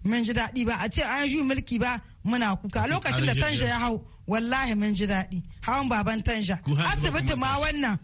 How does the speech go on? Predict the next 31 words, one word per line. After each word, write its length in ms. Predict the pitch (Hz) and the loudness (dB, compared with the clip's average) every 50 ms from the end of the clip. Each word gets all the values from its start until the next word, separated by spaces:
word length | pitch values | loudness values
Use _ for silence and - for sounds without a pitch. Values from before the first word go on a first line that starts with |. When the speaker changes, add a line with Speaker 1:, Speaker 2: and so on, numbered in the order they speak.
| - - - - - - - - - | -6 -16 -20 -20 -20 -20 -12 -6 -2
Speaker 1:
an 160 | 269 302 285 | -2 -2 0
ɗauke 400 | 269 294 302 302 - - 262 254 | 0 0 0 0 0 0 0 2
mu 140 | 262 240 220 | 2 2 2
nauyi 500 | 226 262 285 285 285 277 277 269 247 - - - - - 196 | 2 2 2 2 2 2 0 0 -2 -4 -8 -12 -8 -4 -2
Nijar. 360 | 214 214 202 180 233 190 151 - - - - - - - | 0 0 0 0 0 -2 -4 -8 -12 -18 -20 -20 -14 -6
Za 220 | 185 240 311 349 339 | -4 -2 -2 0 0
ka 100 | - 254 | -2 -2
je 140 | 226 285 311 | 0 -2 -2
ka 80 | 208 196 | -4 -2
kai 220 | - 269 277 277 277 | -2 -2 0 0 2
yaro, 380 | 277 277 277 269 233 202 180 - - | 2 2 2 0 0 0 -2 -2 -2
kai 140 | - 302 320 | -2 -2 0
da 80 | 294 | 0
ka 120 | - - 226 | 0 -2 -2
sai 140 | - 320 294 | -2 -2 -2
ma 120 | 254 214 | -2 -2
ɗa 180 | 247 240 247 254 | -2 0 0 0
magani 320 | 262 254 220 214 220 226 | 0 0 0 0 -2 -2
sai 100 | - - | -2 0
ya 120 | 269 269 269 | 0 0 0
kai 140 | - 285 277 | 0 -2 -2
shekara 480 | 202 226 226 - 247 233 220 196 185 160 | -2 -4 -4 -2 -2 0 0 0 0 0
biyar. 240 | 156 180 175 165 - - - - - - - - - - - - - - - - - - - - - - - - - | 0 0 0 0 -2 -6 -14 -20 -20 -20 -20 -20 -20 -20 -20 -20 -20 -20 -20 -20 -20 -20 -20 -20 -18 -18 -18 -10 -4
Mai 120 | 220 277 320 | -2 -2 0
hoshi 400 | 330 - 466 - - 302 285 302 | 0 0 0 0 -2 -2 -2 0
in 60 | 311 | 0
aka 200 | 311 349 330 277 | 0 0 0 0
kai 140 | - 302 302 | 0 0 0
mace 240 | 269 240 - - | 0 -2 -2 -2
wurin 260 | 269 269 262 277 277 262 | -2 0 0 0 0 0
hoshi 380 | 277 277 - - 196 160 143 | 0 0 0 -2 -2 -4 -4